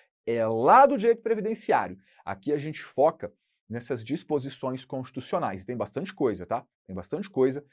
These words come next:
Eu vou fazer o direcionamento contigo daquilo que é mais usual, que é mais importante em prova. Sempre lembrando que isso não dispensa o seu trabalho de fazer uma bundinha na cadeira e papiro. Combinado? Então vamos lá.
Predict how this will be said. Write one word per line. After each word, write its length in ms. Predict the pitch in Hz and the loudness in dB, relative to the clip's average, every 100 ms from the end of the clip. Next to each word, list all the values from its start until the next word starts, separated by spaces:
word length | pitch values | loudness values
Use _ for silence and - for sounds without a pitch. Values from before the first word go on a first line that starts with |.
| _ _ | _ _
Eu 100 | 104 | -8
vou 80 | 110 | -4
fazer 220 | 110 113 | -4 -4
o 60 | |
direcionamento 760 | 107 151 202 - 170 123 135 - | -2 -2 -2 -4 -6 -6 -10 -10
contigo 480 | 117 107 120 117 123 _ _ - | -12 -10 -8 -8 -10 _ _ -6
daquilo 340 | 113 120 123 | -6 -4 -6
que 120 | 123 | -4
é 60 | 120 | -4
mais 360 | 104 110 117 113 | -2 -2 -4 -6
usual, 480 | 110 107 98 98 _ _ | -4 -2 -2 -2 _ _
que 80 | 123 | -6
é 40 | |
mais 240 | 104 104 104 | -4 -4 -6
importante 440 | 107 107 110 107 | -6 -6 -6 -8
em 60 | 160 | -4
prova. 400 | 113 87 80 - _ _ | 0 0 -2 -16 _ _
Sempre 400 | - 156 170 196 | -4 -2 0 0
lembrando 460 | 196 131 139 147 | 2 2 2 2
que 60 | - | -6
isso 160 | - | -6
não 180 | 131 202 | -2 -2
dispensa 680 | 226 - 151 160 - 170 - _ | -4 -4 -2 -2 -2 -2 -2 _
o 140 | 147 127 | -6 -6
seu 420 | - - 294 311 | -8 0 0 2
trabalho 480 | 285 233 170 185 175 | 2 4 8 6 4
de 80 | |
fazer 200 | - 151 | -2 2
uma 60 | 160 | 2
bundinha 440 | 135 135 131 247 | 2 -2 0 0
na 100 | 262 | 0
cadeira 560 | 240 - 131 160 180 180 _ _ _ | 2 2 4 2 2 -2 _ _ _
e 80 | 147 | -2
papiro. 500 | - 180 - 196 190 | 2 2 0 -8 -4
Combinado? 560 | 196 185 180 214 196 - _ _ | 0 0 4 4 4 -2 _ _
Então 160 | 196 | -4
vamos 300 | 185 185 160 | -2 -2 -2
lá. 180 | 113 - | -4 -8